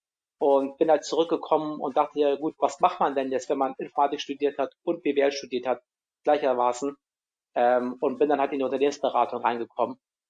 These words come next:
Und also so, so sehr das wirklich ein anspruchsvoller, herausfordernder, aber auch, ähm, spannender Job gewesen ist mit wirklich brillanten Menschen, tollen Persönlichkeiten.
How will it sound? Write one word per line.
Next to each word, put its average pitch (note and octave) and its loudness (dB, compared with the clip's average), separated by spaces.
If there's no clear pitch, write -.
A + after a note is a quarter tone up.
Und B2+ 0
also D3+ 2
so, D#3+ 2
so D3+ 2
sehr E3+ 4
das E3+ 2
wirklich E3+ -4
ein D3 -8
anspruchsvoller, D#3+ 2
herausfordernder, D3+ 2
aber D3+ 4
auch, D3 2
ähm, C3+ 2
spannender E3+ 4
Job E3 2
gewesen D3 0
ist - -8
mit C#3 -2
wirklich D3 -4
brillanten D3+ 2
Menschen, D3 -2
tollen E3+ 2
Persönlichkeiten. C#3 0